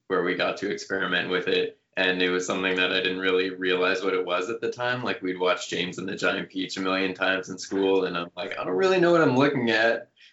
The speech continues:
Um, it's, like, kind of weird looking. But then I found out that there's this thing called claymation. We did, like, a really quick one-week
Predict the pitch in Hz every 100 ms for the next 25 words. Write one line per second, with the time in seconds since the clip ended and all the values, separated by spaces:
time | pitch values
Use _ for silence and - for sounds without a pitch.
0 | _ - 104 98 98 98 98 - - -
1 | 117 - - 101 123 135 135 135 - _
2 | 104 110 123 135 135 135 131 139 - -
3 | _ 110 113 117 110 117 117 117 110 110
4 | 104 - _ _ 110 101 104 101 101 -
5 | 101 98 101 95 101 92 110 117 120 117
6 | 117 117 - _ _ _ 95 95 98 95
7 | 92 92 90 90 95 95 92 92 - 92
8 | 90 90 90 87 87 87 87 87 87